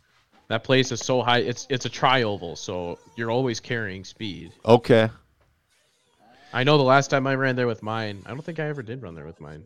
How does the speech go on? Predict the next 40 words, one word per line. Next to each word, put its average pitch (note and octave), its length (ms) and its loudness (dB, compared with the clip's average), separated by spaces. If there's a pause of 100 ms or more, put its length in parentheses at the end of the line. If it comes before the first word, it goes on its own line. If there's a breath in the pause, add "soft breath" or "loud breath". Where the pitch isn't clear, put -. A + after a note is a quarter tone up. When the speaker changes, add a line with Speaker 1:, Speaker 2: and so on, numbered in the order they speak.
(120)
Speaker 1:
Or G#2+ 60 -16
maybe G2 260 -12
did F#2 160 -10
I? D#2 120 -12 (640)
I - 80 -12
can't B2+ 180 -8
remember. F2+ 340 -14 (120)
But A#2+ 80 -4
I C3+ 80 0
know D#3+ 180 4
there C#3+ 100 2
wasn't C3 260 -2
really A#2 180 -4
much A2+ 240 -6
that G2 100 -10
needed G2 240 -12
to F2 40 -16
be E2+ 120 -16
changed. F2+ 480 -14 (140)
Speaker 2:
Okay. B2+ 400 6 (420 soft breath)
'Cause C3 180 6
I, D3 160 4 (160)
well, B2 220 12
they B2 160 6
actually F3+ 440 6
ran G#2+ 400 6
on D#2+ 200 4
Saturday. F#2 640 2 (1000)
Speaker 1:
Mm-hmm. B2 220 -10 (500 soft breath)
Speaker 2:
Which G#2+ 240 0
is D#2+ 160 -4
nuts. G2+ 400 4
It's - 220 -14
November. F#2 560 2 (1300)
Speaker 1:
He'll F3+ 160 2
run C#3+ 200 4
till C3+ 120 -4
the B2+ 100 -4
snow C3+ 200 -6
flies. G#2 440 -6